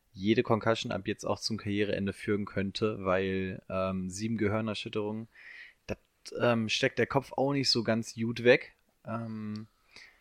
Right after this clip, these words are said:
und er wird, wenn er denn danach sofort wiederkommt, wird er auf jeden Fall länger ausfallen als bei einer normalen Concussion, so diese typischen obligatorischen zwei, drei Wochen. Das dazu, was haben wir noch? Jadeveon Clowney, es kommt langsam Bewegung in die Sache.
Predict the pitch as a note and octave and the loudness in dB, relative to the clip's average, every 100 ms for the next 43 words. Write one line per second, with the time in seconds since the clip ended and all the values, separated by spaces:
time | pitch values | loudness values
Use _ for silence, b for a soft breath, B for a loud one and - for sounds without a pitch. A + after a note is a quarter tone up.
0 | b _ G#2+ A2+ A2+ G#2 A2 - - - | b _ 0 4 4 6 2 0 -12 -8
1 | G#2 F#2 A2 C3+ B2 A2 A#2 A#2 A2+ A2+ | -8 6 6 6 2 2 4 4 6 4
2 | - A#2 - A2 G#2+ A2 G#2+ - G#2+ G#2+ | 2 -10 -4 -4 0 4 4 4 0 0
3 | G2+ G#2+ G#2+ - G#2+ - G2+ G2+ G#2 G#2 | -2 -2 -2 -2 -4 0 0 2 0 -2
4 | - G#2 G2+ G2+ - G2+ G2 G2 F#2+ F#2 | -2 0 0 -2 -4 -4 -2 -2 -2 0
5 | F#2+ F#2+ G2 F#2 G#2 - F#2+ F2+ F2+ F#2 | 0 0 -6 -4 -6 -4 -6 -6 -6 -4
6 | F2+ F2 - F#2 - G2 - F#2 F2+ E2+ | -4 -4 -6 -6 -8 -8 -4 -4 -4 -6
7 | F#2 F2+ - F2+ F2 - F2+ - F#2 F#2 | -6 -6 -4 -6 -4 -8 -8 -2 -2 0
8 | F2+ F#2+ - G2+ A2 _ _ _ _ _ | -2 -4 -6 -10 -12 _ _ _ _ _
9 | _ _ _ _ _ _ B B B B | _ _ _ _ _ _ B B B B
10 | B _ G2+ F#2 - G2+ G#2 A2+ - C3 | B _ -2 -2 -2 2 2 2 -4 -4
11 | A#2+ G#2+ G#2+ A2+ A2 G#2+ - - - C3 | -2 -2 -2 -2 -4 -4 -4 -6 6 8
12 | C#3+ C#3 - - C3+ D#3 E3+ D#3+ - B2+ | 10 6 2 4 4 4 -2 -4 -2 -2
13 | A#2 B2+ - C3+ A2 G#2+ C3 C#3+ C#3+ C#3 | 2 2 2 0 0 2 2 2 0 -2
14 | C3 C3 C3+ C#3+ C#3 | 2 4 4 4 0